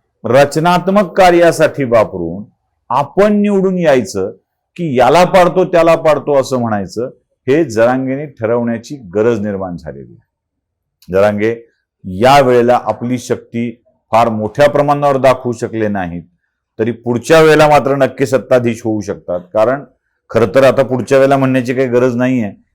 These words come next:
याच वेळेला ते महाराष्ट्राची सत्ता हातात घेऊ शकतात. त्यांच्याकडून अथवा तो ठरवतील, ते ठरवतील असा मुख्यमंत्री ते करू शकतात.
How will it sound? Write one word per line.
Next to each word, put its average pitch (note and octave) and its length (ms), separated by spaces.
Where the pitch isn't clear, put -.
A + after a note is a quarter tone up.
याच D3 380
वेळेला D#3 240
ते C#3+ 140
महाराष्ट्राची B2+ 560
सत्ता A#2 320
हातात G#2 240
घेऊ F#2 260
शकतात. F#2 380
त्यांच्याकडून C3+ 720
अथवा C3+ 260
तो C3 220
ठरवतील, A#2 600
ते C3+ 80
ठरवतील A2+ 500
असा F3+ 240
मुख्यमंत्री C#3+ 440
ते A#2+ 160
करू G#2+ 200
शकतात. F2+ 420